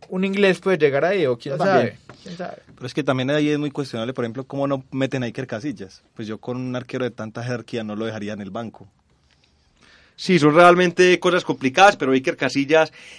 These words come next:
Speaker 4: ya está prácticamente de salida, un jugador con mucha historia, puede ser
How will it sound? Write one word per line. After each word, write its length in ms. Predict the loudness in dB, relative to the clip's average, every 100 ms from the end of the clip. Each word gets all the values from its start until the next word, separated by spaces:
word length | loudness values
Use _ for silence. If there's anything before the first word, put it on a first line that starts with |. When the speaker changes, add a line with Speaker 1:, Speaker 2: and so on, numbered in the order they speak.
| -2
Speaker 4:
ya 220 | 6 8
está 420 | 8 10 10 10
prácticamente 680 | 10 6 4 0 2 2 4
de 80 | 4
salida, 360 | 4 6 6
un 60 | 6
jugador 360 | 6 6 6 4
con 160 | 0
mucha 180 | 0 -2
historia, 420 | -2 2 2 2
puede 260 | 2 2 2
ser 360 | 2 0 0